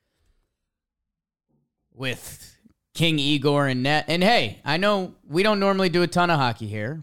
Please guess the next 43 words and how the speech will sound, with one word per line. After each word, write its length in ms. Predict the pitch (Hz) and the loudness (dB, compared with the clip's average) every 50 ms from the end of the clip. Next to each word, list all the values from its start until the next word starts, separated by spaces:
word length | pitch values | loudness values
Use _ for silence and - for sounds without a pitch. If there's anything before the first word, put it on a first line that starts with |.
| - - | -10 -4
but 140 | - 147 143 | -2 0 0
if 160 | 143 - - | 0 -2 -2
you, 500 | 127 151 180 196 208 202 185 - - - _ _ _ _ _ _ _ _ _ _ _ _ _ _ _ _ _ _ _ _ _ _ _ _ - | -4 -4 -2 -2 -2 -2 -4 -6 -10 -14 _ _ _ _ _ _ _ _ _ _ _ _ _ _ _ _ _ _ _ _ _ _ _ _ -8
if 120 | 143 127 | -4 0
you're 160 | 165 196 214 | 2 4 4
a 40 | 208 | 2
sports 500 | - - - - 175 190 196 190 190 - | 2 0 -4 -2 0 2 2 2 0 -4
fan, 540 | - 156 170 160 143 131 123 120 120 113 107 _ _ _ _ _ - | -2 2 2 4 4 2 0 -2 -4 -8 -12 _ _ _ _ _ 0
A, 220 | 156 180 180 175 | 2 2 4 4
I've 140 | 160 147 131 | 4 2 0
been 120 | 135 127 | -2 -4
telling 300 | 117 147 147 143 139 131 | -2 -2 -2 -2 -2 -2
you, 140 | 127 123 120 | -4 -4 -4
any 300 | - 139 160 165 165 156 | -4 -4 -4 -2 -2 -2
overtime 480 | 143 143 139 127 135 - 135 127 123 113 | -2 -2 -4 -4 -6 -6 -6 -6 -6 -4
hockey 400 | 113 123 120 113 107 - 117 113 | -4 -2 -4 -4 -4 -6 -8 -6
is 140 | 110 92 101 | -6 -6 -8
as 120 | 98 90 | -10 -10
good 200 | - 113 117 113 | -8 -8 -6 -6
as 100 | 113 - | -6 -8
sports 320 | - - 113 110 104 - - | -10 -10 -8 -8 -8 -10 -12
can 160 | 104 95 90 | -14 -14 -10
get. 400 | 87 131 135 127 120 - _ _ _ _ _ _ _ _ _ _ _ _ - | -6 -4 -2 -4 -4 -6 _ _ _ _ _ _ _ _ _ _ _ _ -2
And 200 | 175 226 269 285 | 0 0 2 2
let's 240 | 254 254 254 - 262 | 2 0 0 -2 -4
enjoy 320 | 269 208 196 247 254 254 | -4 -2 0 0 0 0
the 80 | 220 220 | 0 -2
Stanley 420 | - - - 226 240 233 226 180 | -4 0 0 0 0 2 0 -2
Cup. 440 | - - 170 208 247 240 - - _ - | -2 0 2 2 2 0 -2 -10 _ -10
It's 180 | 131 139 - | -10 -8 -6
gonna 200 | - 180 190 202 | -4 -4 -4 -2
be 160 | 190 185 202 196 | -4 -6 -4 -4
the 180 | 170 175 156 | -2 0 2
only 300 | 156 165 190 196 202 202 | 2 2 0 0 -2 -2
game 260 | 160 175 185 190 190 | 0 0 0 0 0
in 120 | 185 175 147 | -2 -4 -4
town 420 | - 170 175 175 180 180 170 139 | -2 -2 0 0 0 -2 -4 -4
with 280 | 123 143 170 165 - - | -2 -2 -4 -4 -4 -4
baseball 480 | 170 165 165 165 - - 170 160 160 | -2 -2 -2 -2 -6 -6 -4 -4 -4
for 200 | 156 - - 160 | -6 -6 -6 -4
a 60 | 156 151 | -4 -2
little 200 | 147 143 143 135 | -2 -4 -4 -4
bit. 260 | 139 147 143 139 - | -2 -2 -4 -4 -6